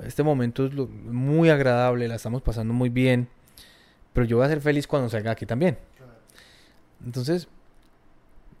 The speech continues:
Speaker 1: no hay una cosa que el, que el ser humano le tenga más miedo que a la muerte. ¿Por qué la gente, el ser humano le,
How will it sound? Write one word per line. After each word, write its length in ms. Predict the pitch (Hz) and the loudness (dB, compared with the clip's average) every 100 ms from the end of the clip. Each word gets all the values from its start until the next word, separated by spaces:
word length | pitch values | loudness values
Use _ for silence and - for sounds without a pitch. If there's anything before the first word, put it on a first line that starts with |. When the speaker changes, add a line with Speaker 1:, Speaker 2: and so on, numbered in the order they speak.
| _ - - | _ -20 -6
Speaker 1:
no 160 | 139 | 0
hay 80 | 165 | 0
una 160 | 196 196 | 0 0
cosa 340 | 202 190 190 180 _ | -2 -2 -4 -6 _
que 140 | 143 | -4
el, 180 | 135 131 - | -2 -4 -8
que 120 | - | -6
el 80 | 123 | -4
ser 160 | 135 139 | -2 -2
humano 280 | 165 175 | 0 2
le 120 | 160 123 | 2 0
tenga 280 | 123 123 | -2 -2
más 360 | 139 151 170 160 | -2 0 0 0
miedo 560 | 156 160 160 123 135 143 - _ _ _ _ - | 0 2 4 2 0 -8 -18 _ _ _ _ -6
que 120 | 110 | -4
a 40 | |
la 100 | 104 | -2
muerte. 440 | 104 139 113 - - _ _ _ _ - _ - - - | 0 2 2 -2 -18 _ _ _ _ -20 _ -20 -16 -6
¿Por 120 | 127 | 0
qué 100 | 170 | 2
la 120 | 202 | 2
gente, 260 | 214 190 170 | -2 -6 -8
el 160 | 175 | -6
ser 140 | 190 190 | -4 -4
humano 380 | 190 190 185 175 | -2 -2 -4 -4
le, 180 | 147 | -2